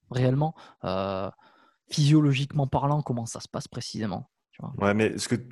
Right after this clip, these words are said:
Speaker 2: ce que tu dis là a du sens, je pense, de, une amplitude de mouvement, une position, une charge simplement qui est, qui est au-delà de, de celle qu'on peut absorber, qu'on peut, qu'on peut gérer tout simplement. Ce qui est, ce qui est en général, c'est une, je pense que c'est une, une façon simple de décrire une,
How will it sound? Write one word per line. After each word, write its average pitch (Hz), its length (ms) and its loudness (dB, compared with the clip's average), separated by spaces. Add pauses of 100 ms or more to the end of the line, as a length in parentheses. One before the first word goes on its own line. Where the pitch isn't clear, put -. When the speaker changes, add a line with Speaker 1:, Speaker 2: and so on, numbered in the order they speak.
(120)
Speaker 2:
ce - 120 -8
que 127 80 0
tu 113 160 -4
dis 113 120 0
là 120 160 6
a 113 80 4
du 113 120 0
sens, 127 280 0
je - 40 -8
pense, 123 260 2
de, 101 380 2 (560)
une - 360 -2
amplitude 117 440 0
de 120 80 2
mouvement, 123 480 4
une 113 120 0
position, 117 600 0
une 113 160 2
charge 127 380 4
simplement 117 400 0
qui 127 180 -2
est, 98 340 2 (340)
qui 117 100 0
est - 20 6
au-delà 107 320 4
de, 104 280 4
de 101 160 -2
celle 107 240 2
qu'on 104 160 -4
peut 107 200 4
absorber, 104 440 2
qu'on 101 160 -4
peut, 98 280 0
qu'on 98 160 -4
peut 101 140 -2
gérer 113 280 2
tout - 100 -10
simplement. 110 340 2
Ce - 100 0
qui 135 100 6
est, 127 120 2 (260)
ce - 100 -8
qui 135 80 4
est 127 40 8
en 123 100 4
général, 123 640 4
c'est - 160 -4
une, 113 160 -2
je - 160 -6
pense 127 240 0
que 110 80 -4
c'est 104 180 0
une, 101 260 -2
une 104 100 -4
façon 107 280 0
simple 127 300 2
de 110 60 2
décrire 110 400 0
une, 101 260 0